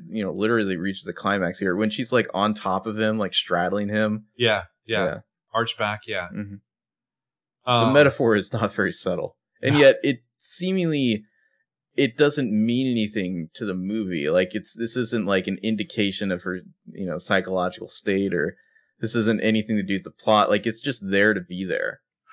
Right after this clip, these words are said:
Speaker 2: No, he, she has no character at all. She's
Speaker 1: Yeah.
Speaker 2: simply, like, like, totally a projected fantasy of, like, basically male filmmakers.
Speaker 1: Mm-hmm. Yeah,
Speaker 2: Um,
Speaker 1: she's just, like, this, like, cool fighting chick who, like, gets off from all the, the, you know,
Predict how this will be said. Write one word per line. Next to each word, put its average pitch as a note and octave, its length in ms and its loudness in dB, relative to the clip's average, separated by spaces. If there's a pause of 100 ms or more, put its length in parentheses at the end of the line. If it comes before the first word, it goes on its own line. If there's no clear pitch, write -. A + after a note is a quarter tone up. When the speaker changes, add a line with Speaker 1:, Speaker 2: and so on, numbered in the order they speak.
(120)
Speaker 2:
No, F#3+ 200 8
he, E3 360 0 (420)
she - 360 0
has G3 180 2
no F3 140 4
character D3+ 440 -2
at A#2 80 0
all. B2 300 0
She's C#3 300 2
Speaker 1:
Yeah. A2+ 240 2 (180)
Speaker 2:
simply, E3+ 640 0
like, B2+ 160 -8 (120)
like, C3 120 -14 (100)
totally G#3 280 4
a A#2+ 100 0
projected B2 540 -2
fantasy G#2 540 -4
of, G2 180 -12
like, F#2+ 200 -6 (160)
basically A2 440 0
male G2 260 -2
filmmakers. F2+ 600 -12 (100)
Speaker 1:
Mm-hmm. G#2 300 0 (960)
Yeah, A#2+ 140 10
Speaker 2:
Um, G2 60 4
Speaker 1:
she's A#2+ 200 -4
just, A#2+ 240 -2
like, G#2 240 4
this, G#2 160 -4
like, E2+ 200 -4
cool C3 220 -2
fighting G2+ 360 -2
chick F2 340 -2
who, F#2+ 100 -8
like, - 220 -8
gets A#2+ 220 -2
off G2 400 -2
from E2 240 -10
all F#2+ 140 -4
the, D2+ 300 -2
the, E2 140 -10
you D#2+ 60 -12
know, D#2+ 120 -8